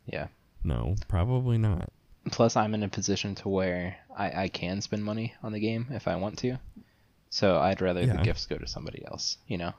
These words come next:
Speaker 2: Sure,
Speaker 1: So I'm
Speaker 2: sure.
Speaker 1: not really salty about not getting, I am a little bit salty, but I am not <laughs> super salty about not getting gifts.
Speaker 2: No, me either.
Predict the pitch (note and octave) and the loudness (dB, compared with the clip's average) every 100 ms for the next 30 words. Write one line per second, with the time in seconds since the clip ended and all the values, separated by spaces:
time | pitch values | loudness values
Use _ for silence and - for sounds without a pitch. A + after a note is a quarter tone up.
0 | _ _ - _ _ - D3 - - G2+ | _ _ -20 _ _ -2 0 0 4 4
1 | F#2+ G2 F#2 D#2+ E2+ E2+ - D#2+ - E2+ | 4 0 0 -4 -4 -4 -4 -6 -4 -6
2 | E2 D#2+ D2+ D2 G2+ G2+ G2 A2 A2 F#2+ | -4 -6 -8 -12 -12 -10 -6 -4 -4 -4
3 | E2+ F2+ F#2 - E2+ F2+ - - - - | -4 -6 -6 -8 -8 -8 -10 -12 -14 -14
4 | - - G2+ F#2+ G#2 G#2 G2 F#2 F#2 - | -12 6 8 8 4 2 4 4 2 2
5 | - - - - E3 - - - - - | 8 10 12 12 12 6 6 10 10 8
6 | A2 G#2 G2+ F2+ G2 G2+ G2+ - A2+ G#2+ | 6 6 6 6 6 4 4 4 4 6
7 | F#2 F#2+ C#2+ G2 F#2+ G2 - - - G#2+ | 6 2 0 -4 2 0 0 -10 0 2
8 | A2 G1+ - C3 E3 A#2 A2 A2+ F2+ - | 2 -2 -10 -12 -4 4 8 8 6 2